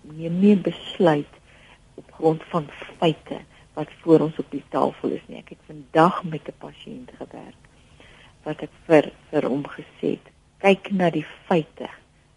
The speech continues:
Kom ons sê, haal net die emosie hier uit en kyk na die feite wat is, wat is op die tafel. En weet jy, as jy, as jy daarna, en ons het heel in die begin gesê, ons ma-, maak mekaar so seer. En dit gaan alles om,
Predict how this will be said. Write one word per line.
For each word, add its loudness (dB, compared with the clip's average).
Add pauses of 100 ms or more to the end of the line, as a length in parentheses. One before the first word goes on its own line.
(200)
Kom 2
ons 6
sê, 6
haal 8
net 6
die -2
emosie 4
hier 4
uit -4
en -4
kyk -4 (280)
na -2
die -2 (200)
feite 2
wat -4
is, -12 (280)
wat -2
is 0
op -2 (100)
die -14 (100)
tafel. -2 (460)
En -14
weet -6
jy, 8
as 0
jy, 8 (320)
as -6
jy 6
daarna, 4
en 0
ons -4
het 0
heel 6
in 4
die 2
begin 2
gesê, 0 (320)
ons -20
ma-, -10
maak 0
mekaar 2
so -2 (200)
seer. 2 (460)
En -18
dit -18
gaan -16
alles 6
om, -4